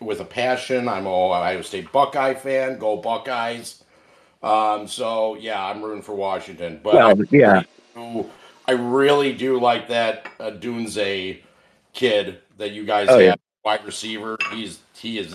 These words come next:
Speaker 1: absolutely a beast.
Speaker 2: Okay, so another one was actually Roma Dunze was actually joking around, and he actually posted, because people keep butchering his name. They don't, they don't know if he's Rome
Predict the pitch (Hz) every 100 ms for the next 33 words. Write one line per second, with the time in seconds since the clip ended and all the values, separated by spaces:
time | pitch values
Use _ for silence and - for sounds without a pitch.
0 | - 117 110 113 - 117 107 104 101 104
1 | 95 76 - 104 87 80 - - - -
2 | _ _ _ _ _ _ - 135 139 123
3 | - 131 123 123 - _ _ _ _ -
4 | 127 131 135 127 123 117 113 101 123 110
5 | - 110 107 113 117 95 117 117 117 110
6 | 104 104 95 110 104 - 110 98 92 -
7 | - 117 - 110 98 101 104 117 123 104
8 | 104 110 113 - - 127 117 - 131 104
9 | 104 120 - 147 123 - 117 120 117 135
10 | 107 95 92 107 117 110 95 113 113 104
11 | 107 110 113 113 107 104 117 101 101 113
12 | 113